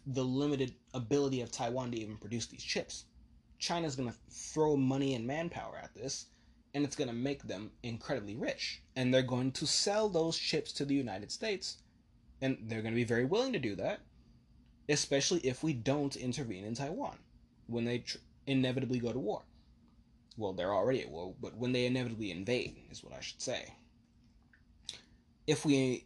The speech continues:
intervene on Taiwan, we'll give the Chinese a reason to do that thing that they've never done before, which is embargo us. So if we stay out, they'll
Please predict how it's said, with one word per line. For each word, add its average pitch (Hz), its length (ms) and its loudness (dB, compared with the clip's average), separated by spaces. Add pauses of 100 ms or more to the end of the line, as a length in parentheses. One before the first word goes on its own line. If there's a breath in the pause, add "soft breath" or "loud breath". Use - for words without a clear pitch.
(140)
intervene 165 440 4
on 120 160 -2
Taiwan, 85 540 -8
we'll 143 200 6
give 170 460 4
the 156 80 -2
Chinese 160 600 -2
a 123 100 0
reason 127 520 0
to 139 140 -2
do 180 320 2
that 156 300 0
thing 165 320 -2
that 117 140 -4
they've 123 180 0
never 131 300 2
done 123 260 2
before, 139 440 0
which 120 200 0
is 117 120 -4
embargo 113 460 -2
us. - 220 -16 (2500)
So - 180 4
if 131 100 4
we 135 60 4
stay 214 320 6
out, 185 260 2
they'll 143 260 2